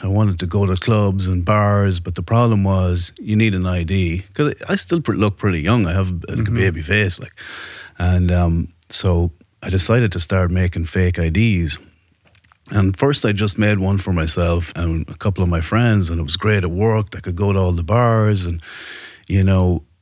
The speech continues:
Speaker 1: all the other kids heard that I had a fake I D. So a few people asked me to make them, and they said they'd pay me, and that's how it started. I had this buddy, uh, he was a year older than me in school. Uh,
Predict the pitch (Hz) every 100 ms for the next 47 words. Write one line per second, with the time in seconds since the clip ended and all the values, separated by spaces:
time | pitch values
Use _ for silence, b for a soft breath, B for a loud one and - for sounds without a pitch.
0 | _ _ 117 113 104 92 85 - 98 82
1 | 78 104 90 82 82 90 85 - 82 78
2 | 95 87 85 82 80 107 92 82 - 90
3 | 85 78 _ _ _ _ _ - - 98
4 | 95 92 92 95 90 90 87 107 107 -
5 | 104 98 85 82 85 80 80 123 127 120
6 | 113 110 104 87 82 B B B B B
7 | B - 107 113 107 87 - 107 107 95
8 | 87 - 98 110 104 87 98 101 95 90
9 | - _ _ _ _ - 101 92 90 90
10 | 87 95 95 90 87 90 87 87 82 -
11 | 98 92 87 82 B B B B B B
12 | - 78 82